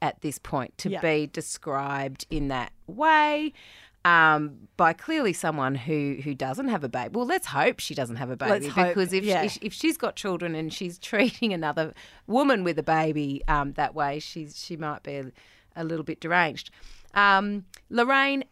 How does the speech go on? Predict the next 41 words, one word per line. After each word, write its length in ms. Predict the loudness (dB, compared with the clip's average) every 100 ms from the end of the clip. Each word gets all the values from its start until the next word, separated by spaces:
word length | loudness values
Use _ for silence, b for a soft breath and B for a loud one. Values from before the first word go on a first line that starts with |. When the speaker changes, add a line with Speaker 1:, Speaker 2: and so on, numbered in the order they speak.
| 2
Speaker 1:
absolutely 920 | 2 2 -4 -6 0 2 2 2 -2
nailed 640 | 0 0 2 0 -2 -8 -10
her 200 | -4 -4
feedback, 420 | -2 -4 -2 -2
and 100 | 0
I 140 | 2 2
imagine 380 | 2 -2 -4 -6
she 180 | -4
shot 320 | -4 -2 -4 -4
this 160 | -8
straight 400 | -8 -2 0 0
back. 280 | 0 0 0
I'm 140 | -2
not 160 | -2 -4
sure 140 | -4
whether 220 | -4 -2 -2
she 160 | -4
actually 320 | -6 -6 -8 -6
had 200 | -4 -4
an 160 | -4 -4
hour 400 | 0 0 0 -2
just 240 | -6 -6
to, 200 | -6 -8 -6
to 100 | -4
simmer 460 | -4 -2 -2 -2 -4 B B B
and 160 | -4 -2
chill, 440 | 0 0 2 0 -2 -6
Speaker 2:
Yeah. 360 | 0 4 6 6
Speaker 1:
uh, 40 | 6
before 420 | 2 2 4 2
she 200 | 2 -4
composed 840 | -6 -8 -6 -2 0 0 -2 -6
such 240 | -8 -6 -6
an 100 | -4
eloquent 440 | -4 -4 -6 -8
response, 580 | -10 -6 -2 0 -2 -8 B B B
which 260 | -2 -2 0
was, 380 | 4 4 2 -10 b b b b
"I'm 240 | 6 6 6
assuming 680 | 0 -2 0 0 0 -2 -2
this 560 | 0 0 0 -4 -14